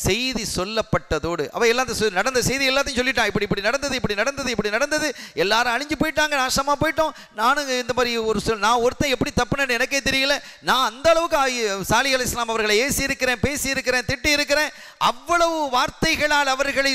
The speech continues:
சுட்டிருக்கிறேன், ஆனால் நான் என்னுடைய நோயெல்லாம் குணமாயி நான் இப்படி ஓடி வந்திருக்கிறேன், அது ஏன்னு எனக்கு தெரியல, எனக்கு தாகமா இருக்கு, தண்ணியை தாங்கன்னு" எல்லா செய்தியும் சொல்லி முடிச்சு தண்ணியை குடிச்சா. தண்ணியை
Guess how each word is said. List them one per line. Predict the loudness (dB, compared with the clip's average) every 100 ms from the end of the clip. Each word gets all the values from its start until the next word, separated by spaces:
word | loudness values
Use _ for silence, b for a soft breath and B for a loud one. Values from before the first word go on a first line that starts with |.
| 0
சுட்டிருக்கிறேன், | -2 0 0 0 0 0 0 -6 B B 0
ஆனால் | 2 2
நான் | 2 2
என்னுடைய | 0 2 0 -2 0
நோயெல்லாம் | 2 4 2 2 0
குணமாயி | -2 2 0
நான் | 2 0
இப்படி | 0 2
ஓடி | 2 2
வந்திருக்கிறேன், | -2 0 0 -2 -4 B
அது | -6 -2 2
ஏன்னு | 2 2
எனக்கு | 0 0 0 0
தெரியல, | 2 2 0 -2 B
எனக்கு | -2 -2 0
தாகமா | 0 2 2 0
இருக்கு, | 0 -2 -2
தண்ணியை | 0 -2 0
தாங்கன்னு" | 0 0 -2
எல்லா | 0 0 0
செய்தியும் | -2 -4 -4
சொல்லி | -2 -2
முடிச்சு | -4 -2 -2
தண்ணியை | 2 0 0
குடிச்சா. | -2 0 -2 B B -2
தண்ணியை | -2 0 0